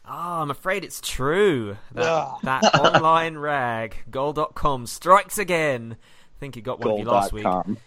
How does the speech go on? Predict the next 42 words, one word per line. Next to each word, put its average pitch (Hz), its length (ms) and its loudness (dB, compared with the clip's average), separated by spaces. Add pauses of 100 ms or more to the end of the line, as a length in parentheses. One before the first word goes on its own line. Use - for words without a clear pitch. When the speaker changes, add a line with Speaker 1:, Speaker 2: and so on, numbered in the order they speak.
(160)
Speaker 1:
Goal 123 200 -6
dot 113 180 -8
com. 98 400 -10
Yeah, 107 160 -10
they 110 80 -8
have 113 140 -12
some 104 140 -8
great 98 200 -12
stuff. 98 380 -6
Uh, 101 100 -4
have 101 180 -8
a 101 40 -10
look 101 240 -12
if 90 40 -16
you 98 60 -16
get 101 100 -14
a 98 60 -14
moment. 101 260 -12 (360)
Uh, 160 480 6
<laughs> - 80 4
Boyce, 170 300 6
this 170 220 -6
next - 280 -4
one 139 120 -4
is 123 140 -8
for 117 80 -8
you. 120 400 -4
Manchester 190 540 -6
United 147 440 -2
looks 131 220 -8
set - 320 -4
to 160 100 -10
bring 151 300 -4
Welsh 180 360 0
forward 240 580 0
Gareth 240 320 2 (100)
Bale 208 400 2
back 160 360 0
to 165 100 -8
the 160 100 -2
Premier 151 380 12
League 127 360 -4